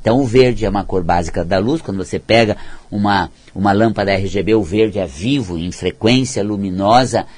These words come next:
dentro das ondas, eh, saudáveis que, eh, estuda e aplica a cromoterapia, o azul também, como também tem as lâmpadas de led em tonalidade azul, que é um tom excelente.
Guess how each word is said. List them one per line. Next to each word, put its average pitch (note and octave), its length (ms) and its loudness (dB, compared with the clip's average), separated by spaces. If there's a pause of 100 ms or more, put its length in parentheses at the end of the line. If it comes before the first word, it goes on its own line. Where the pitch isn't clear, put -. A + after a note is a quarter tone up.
(180)
dentro B2 560 0
das F#2 300 2
ondas, G#2 520 0 (200)
eh, G2 400 0
saudáveis A2 800 4
que, G2 600 -4
eh, F#2+ 180 -4
estuda A#2 560 4
e F#2 100 0
aplica C3 540 -2
a - 60 -2
cromoterapia, G#2+ 840 -2 (220)
o C#3 100 6
azul C3+ 480 6
também, A#2 480 2 (220)
como F#3+ 180 4
também F#3 300 0
tem F#3+ 100 0
as F#3+ 140 -2
lâmpadas D3 440 -2
de C#3 80 -4
led C#3 300 2
em D#3+ 60 -6
tonalidade C#3 580 0
azul, C3 420 0
que - 80 -10
é C3 40 -6
um C#3+ 80 -8
tom A2+ 340 -4
excelente. C3+ 640 -6